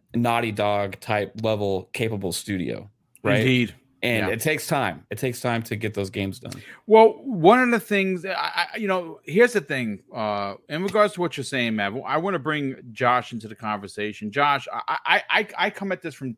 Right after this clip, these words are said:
Speaker 2: two, two parts of my, my mind. Uh, Mav is making great points. The last thing Xbox needs, specifically for first party, is to have a game come out that's supposed to hit and it doesn't.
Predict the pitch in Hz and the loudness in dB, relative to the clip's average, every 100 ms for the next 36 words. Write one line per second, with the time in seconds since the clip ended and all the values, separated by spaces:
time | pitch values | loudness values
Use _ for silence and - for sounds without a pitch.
0 | - - 143 131 - 123 123 120 - 107 | -10 -8 -6 -8 -10 -8 -2 -2 -2 -4
1 | 101 98 - 107 95 92 76 - - _ | -4 -6 -10 -8 -6 -6 -8 -14 -20 _
2 | _ - - _ - 113 113 107 - 120 | _ -20 -20 _ 0 4 6 4 0 -8
3 | 120 151 208 190 143 147 123 113 113 107 | 0 6 6 4 0 -2 -2 -4 -4 -6
4 | 104 82 _ - - 120 123 135 180 208 | -12 -16 _ -20 -20 -10 -4 2 4 2
5 | - - 160 147 135 135 131 131 - 120 | -2 -8 -4 -4 -6 -6 -6 -6 -6 -4
6 | 113 - 117 107 98 76 - - - _ | -4 -6 -8 -6 -8 -12 -16 -18 -18 _
7 | _ _ - - - 156 - - 165 - | _ _ -12 -12 -6 -6 -4 2 2 0
8 | 113 - 95 _ _ _ _ _ - 120 | -12 -14 -20 _ _ _ _ _ -14 -8
9 | 151 143 - 139 123 113 98 95 104 _ | -6 -6 -8 -4 -2 -2 -6 -10 -16 _
10 | _ _ - 160 139 156 123 143 139 135 | _ _ -4 -2 0 0 0 0 0 0
11 | 131 117 _ _ - 135 120 143 147 143 | -2 -6 _ _ -10 -8 -4 -2 -4 -6
12 | 147 131 110 107 110 _ _ _ _ 135 | -6 -4 -4 -4 -8 _ _ _ _ 0
13 | 131 156 - - 170 - 147 123 - 139 | 0 -4 -4 -2 -2 -2 -4 -4 -4 -4
14 | - - 110 104 98 90 - | -6 -12 -10 -8 -8 -8 -10